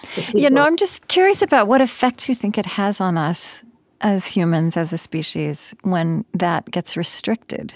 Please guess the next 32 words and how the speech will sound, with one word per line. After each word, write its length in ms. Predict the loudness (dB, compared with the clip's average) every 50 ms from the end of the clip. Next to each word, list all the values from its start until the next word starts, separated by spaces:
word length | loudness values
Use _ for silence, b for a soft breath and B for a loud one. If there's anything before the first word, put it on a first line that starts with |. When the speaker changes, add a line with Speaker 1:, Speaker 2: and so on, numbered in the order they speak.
| -20 _ _ _ _ _ _ 2
Speaker 2:
Knowing, 680 | 2 4 6 6 6 6 6 6 6 6 6 4 2 0 0
as, 260 | 0 0 0 -2 -2 -2 0
as 220 | 0 0 0 0
you 100 | 0 0
do 200 | 0 0 0 2
know, 500 | 2 2 2 0 0 -2 -2 -2 -4 -6 B B B B B B B B B B B -8 -4
Speaker 1:
Well, 140 | 0 0 2
it, 140 | 0 0 -2 -4
Speaker 2:
Um, 260 | -2 -2 0 0 0
Speaker 1:
it's 140 | 0 -2 -2
very 440 | -2 -2 0 2 2 2 0 -2 -6 -4
clear 160 | 0 0 0
Speaker 2:
yeah. 20 | 2
Speaker 1:
that 200 | 0 0 -2 -2
some 280 | -4 -4 -2 0 0 0
people 460 | 2 2 0 0 0 -2 -4 -4 -4 -4
get 260 | -4 -4 -4 -4 -8 -14 -20 _ _ _ _ _ _ _ _ 0
deeply 480 | 2 2 2 2 0 -2 0 0 0 2
depressed. 840 | 2 0 -2 -2 -2 -2 0 0 -2 -4 -6 -8 -8 -8 -10 -14 -20 _ _ _ _ _ _ _ -4
Speaker 2:
Yeah. 220 | -2 0 0 2
Speaker 1:
And, 220 | 0 0 -2 -4 -8 b b b b b b b b b _ _ _ _ _ 0
but, 300 | 0 0 0 -2 -6 _ _ 2
you 100 | 4 6
know, 240 | 6 6 6 4 4
the, 220 | 4 2 0 -2 -4
the 320 | -2 0 2 2 0 -2 -8 _ _ _ _ _ _ _ _ _ -2
other 260 | -2 0 0 0 0
side 460 | 0 -2 -2 0 0 2 4 4 4
of 140 | 2 2 0 -2
it 280 | -2 -4 -4 -4 -4
is 200 | -6 -4 -4 -4 -4
that 260 | -4 -4 -6 -8